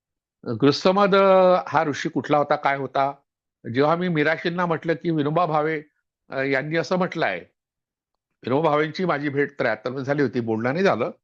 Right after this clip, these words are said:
पण भेट झाली होती आणि मला आदर होता त्यांच्याबद्दल. तर मी त्यांना असं म्हटलं की विनोबा भावे म्हणतात की कळमचा हा गृत्समद आहे. <laughs> तर मिराशी सहज बोलले, "विनोबाला काय कळतं?"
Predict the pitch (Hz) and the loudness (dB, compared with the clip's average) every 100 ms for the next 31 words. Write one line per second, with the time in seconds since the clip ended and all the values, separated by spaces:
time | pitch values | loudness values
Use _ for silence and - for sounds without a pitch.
0 | _ _ _ - 190 196 190 151 113 104 | _ _ _ -6 -2 0 0 -2 -2 -4
1 | 110 117 - - 139 147 151 139 139 180 | -6 -8 -8 -8 -4 2 4 4 4 2
2 | 160 135 123 110 113 110 123 - _ _ | 2 0 -2 -2 -2 -2 -4 -6 _ _
3 | _ - 151 180 180 170 185 185 196 175 | _ -8 -2 0 0 0 0 0 0 -2
4 | 147 156 143 156 143 156 165 170 170 135 | -2 -2 -2 -2 0 2 2 0 -2 -4
5 | 143 - 156 143 135 143 165 135 147 143 | -6 -6 -4 0 0 0 -2 -2 0 -2
6 | 123 117 - 123 127 - _ _ _ - | -4 -8 -6 -6 -6 -10 _ _ _ -4
7 | 175 139 98 - _ _ _ _ _ - | -2 0 -4 -6 _ _ _ _ _ -2
8 | 214 190 151 131 135 143 147 - 139 165 | 2 2 2 2 0 0 -6 0 0 2
9 | 117 113 123 131 143 147 139 131 120 110 | 2 2 2 2 0 2 0 2 0 0
10 | 104 | -4